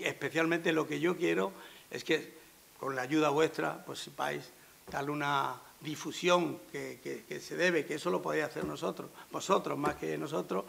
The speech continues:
y que todo Linares y toda la provincia se entere y que se den cita para conocer la obra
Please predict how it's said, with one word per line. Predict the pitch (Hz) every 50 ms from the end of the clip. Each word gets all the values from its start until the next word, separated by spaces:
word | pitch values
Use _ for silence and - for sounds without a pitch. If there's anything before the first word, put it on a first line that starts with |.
| - - - - - - -
y | - 147
que | 143 - 151 143
todo | 139 - - 165 165 165 170
Linares | 165 160 160 165 170 170 143 139 135 -
y | 139 139 135 135 131 127 -
toda | - 160 156 156
la | 156 147
provincia | 147 160 156 165 160 156 165 156
se | 147 -
entere | 131 131 120 - 160 156 151 147 160 202 - - - - - - - -
y | 160 151
que | 143 147
se | 139 - 143
den | 147 147 143 139
cita | - 147 147 143 - 160 151 156 - - - - - - -
para | - 139 131 127 127
conocer | - 131 131 131 131 147 147
la | 143 139 131 135
obra | 135 135 139 143 135 135